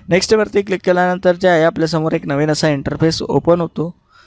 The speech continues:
तर, अ, येथे थोडा वेळसुद्धा लागू शकतो मित्रांनो, कधीकधी इंटरनेट तुमचंसुद्धा स्लो राहू शकतं. तर अशा प्रकारे थोडा वेळ घेतो. त्यानंतर येथे आपल्याला क्वालिफिकेशन, एक्सपिरियन्स आणि लँग्वेजेसचे डिटेल्स टाकायचे आहे.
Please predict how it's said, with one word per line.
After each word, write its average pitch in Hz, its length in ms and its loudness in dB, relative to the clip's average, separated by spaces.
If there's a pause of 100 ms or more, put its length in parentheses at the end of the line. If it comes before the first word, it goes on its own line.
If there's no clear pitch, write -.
(380)
तर, 151 400 4
अ, 151 40 2
येथे 160 380 0
थोडा 151 260 2
वेळसुद्धा 160 540 0
लागू 160 180 0
शकतो 185 320 -4
मित्रांनो, 180 400 -4
कधीकधी 165 400 0
इंटरनेट 156 580 -2 (240)
तुमचंसुद्धा 160 540 0
स्लो 160 300 0
राहू 151 180 2
शकतं. 175 440 -2 (840)
तर 156 100 6
अशा 156 200 2
प्रकारे 165 420 0
थोडा 160 180 0
वेळ 165 220 2
घेतो. 196 340 -2 (380)
त्यानंतर 190 400 2
येथे 175 240 -2
आपल्याला 170 320 2
क्वालिफिकेशन, 170 680 0
एक्सपिरियन्स 165 580 -4
आणि 156 400 0
लँग्वेजेसचे 151 640 0
डिटेल्स 147 380 -2
टाकायचे 151 400 0
आहे. 165 240 2